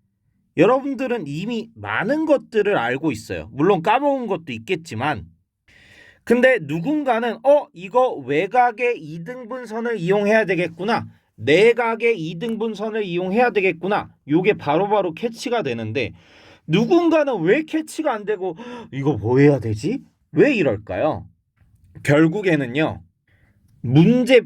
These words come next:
푸는 양이 차이가 나서 그런 것도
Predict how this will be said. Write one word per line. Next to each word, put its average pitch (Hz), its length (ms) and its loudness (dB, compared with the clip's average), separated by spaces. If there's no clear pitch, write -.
푸는 247 500 -6
양이 165 580 -2
차이가 247 400 0
나서 139 300 -4
그런 151 260 0
것도 135 400 -4